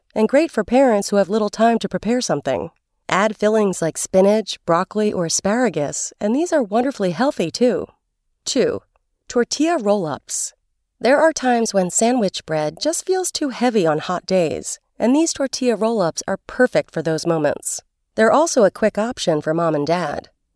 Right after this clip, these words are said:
These can be eaten without utensils, and because you can switch up the fillings, kids will never get tired of eating them. Three, pancakes. We know pancakes are usually reserved for breakfast,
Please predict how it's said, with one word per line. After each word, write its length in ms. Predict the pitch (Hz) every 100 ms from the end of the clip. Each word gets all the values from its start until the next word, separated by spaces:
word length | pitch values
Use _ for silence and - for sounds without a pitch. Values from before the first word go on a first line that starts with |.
| _
These 240 | 269 302
can 140 | 320 277
be 200 | 254 226
eaten 220 | - 214
without 320 | 196 190 202
utensils, 800 | 202 - 208 208 156 - - - _
and 140 | 190
because 300 | 196 233 247
you 60 | 240
can 120 | 185
switch 300 | - 165 -
up 100 | 214
the 80 | 170
fillings, 640 | - 226 185 147 147 - _
kids 260 | - 285 -
will 120 | 302
never 200 | 254 247
get 200 | 240 -
tired 320 | 196 208 220
of 80 | 185
eating 240 | 220 233
them. 240 | 147 - - _ _ _ _ _ _
Three, 400 | 240 190 117 - _ _ _ _
pancakes. 840 | 202 208 240 175 147 - - - - _ _ _ _ -
We 160 | 330
know 220 | 339 294 277
pancakes 680 | 202 170 170 170 160 -
are 80 | 165
usually 600 | 175 254 311 302 226 175
reserved 440 | 156 160 160 156
for 80 | 165
breakfast, 680 | 143 170 - - - -